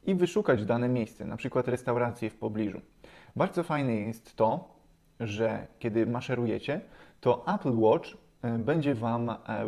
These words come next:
przy pomocy wibracji będzie Wam mówił, czy macie skręcić w lewo, czy w prawo. E, no i dzięki temu nie musicie tak naprawdę w ogóle spoglądać na,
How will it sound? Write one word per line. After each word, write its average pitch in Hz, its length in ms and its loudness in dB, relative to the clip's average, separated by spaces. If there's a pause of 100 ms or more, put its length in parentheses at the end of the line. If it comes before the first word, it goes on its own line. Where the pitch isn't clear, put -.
(520)
przy - 160 -2
pomocy 143 440 0
wibracji 135 560 0
będzie 143 300 2
Wam 120 160 0
mówił, 117 240 0
czy 196 140 -2
macie 139 240 -2
skręcić 113 580 -6
w 101 100 -4
lewo, 135 260 2
czy 120 140 -4
w - 60 -12
prawo. 110 440 -2 (320)
E, 117 400 -2
no 139 180 0
i 165 120 0
dzięki 160 260 0
temu 151 180 2
nie 147 140 2
musicie 143 440 -2
tak 131 160 -2
naprawdę 117 420 0
w 110 100 -2
ogóle 117 220 0
spoglądać 117 640 0
na, 104 320 -4